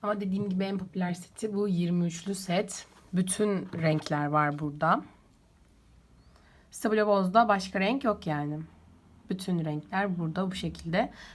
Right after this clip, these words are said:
Çok sevdiğim bir set bu. Standlı olması da ayrı bir güzel. Bu şekilde buraya koyuyorum. Masada çok güzel duruyor bence.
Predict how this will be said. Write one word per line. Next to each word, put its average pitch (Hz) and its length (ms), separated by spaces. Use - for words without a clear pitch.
Çok - 260
sevdiğim 208 720
bir 190 100
set 185 380
bu. 233 160
Standlı 185 540
olması 196 340
da - 80
ayrı 175 320
bir 175 60
güzel. 160 500
Bu - 40
şekilde - 380
buraya 151 220
koyuyorum. 160 720
Masada 165 580
çok 185 200
güzel 160 280
duruyor 156 280
bence. 156 420